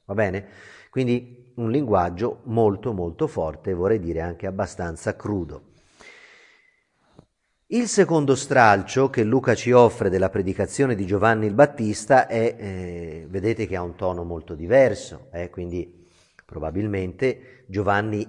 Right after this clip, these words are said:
integrava anche i vari linguaggi e i vari stili. Notate che, eh, a questo punto Giovanni si trova davanti delle folle che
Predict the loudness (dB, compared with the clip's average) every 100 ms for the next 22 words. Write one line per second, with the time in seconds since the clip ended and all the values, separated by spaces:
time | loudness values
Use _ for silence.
0 | -4 -4 -4 -4 -2 0 2 2 2 0
1 | -2 -2 -2 -2 -6 -6 -2 -2 -4 -20
2 | _ _ -10 -2 0 0 -2 -4 -4 -6
3 | -6 -6 -4 -4 -4 -6 -10 -10 -4 -2
4 | -2 -6 -12 -20 -20 -20 -12 -2 4 4
5 | 4 -4 -2 -4 -4 -18 -20 _ -20 _
6 | _ -10 -10 -10 -12 -12 -4 -4 -2 -4
7 | -2 -2 -2 -2 0 2 2 0 -2 -6
8 | -6 -2 0 0 2 0 -2 -4 -6 -4
9 | -4 -4 2 4 4 2 -2 -2 -10 -20
10 | _ _ _ _ _ _ -2 -2 -2 -10
11 | -20 _